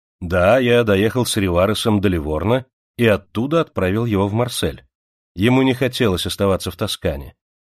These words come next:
Он заявил, что после неудачного восстания остаётся только смеяться и что поэтому лучше уехать в Париж. Он, очевидно, согласен с сеньором Гроссини, что Тоскана — неподходящее место для смеха.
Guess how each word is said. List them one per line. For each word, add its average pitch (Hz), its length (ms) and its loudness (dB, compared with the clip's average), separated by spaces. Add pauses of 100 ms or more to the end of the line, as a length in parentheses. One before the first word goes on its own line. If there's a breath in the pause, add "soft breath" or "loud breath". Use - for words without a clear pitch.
(200)
Он 151 160 2
заявил, 185 320 0
что - 180 -4
после 170 280 -2
неудачного 165 540 2
восстания 123 600 2
остаётся 135 440 -2
только 143 340 -4
смеяться 151 720 0
и 151 120 -4
что 117 280 -8
поэтому 120 480 0
лучше 120 540 -2
уехать 98 460 -4
в - 80 -20
Париж. 139 440 -6 (680)
Он, 131 280 2
очевидно, 127 500 -2
согласен 120 640 0
с - 60 -8
сеньором 98 540 0
Гроссини, 101 580 -2
что - 200 -6
Тоскана — 104 760 -2 (360)
неподходящее 107 1000 0
место 101 320 -2
для 107 180 -2
смеха. - 520 -4